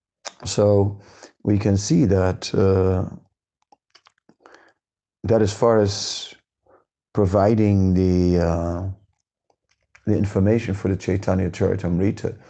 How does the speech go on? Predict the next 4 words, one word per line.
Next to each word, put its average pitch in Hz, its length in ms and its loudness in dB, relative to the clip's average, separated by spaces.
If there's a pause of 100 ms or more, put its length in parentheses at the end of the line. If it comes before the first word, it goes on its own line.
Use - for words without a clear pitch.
(360)
Swarup 104 320 0
Damodar 104 440 2
Goswami's 98 1000 -2 (400)
contribution 98 840 -2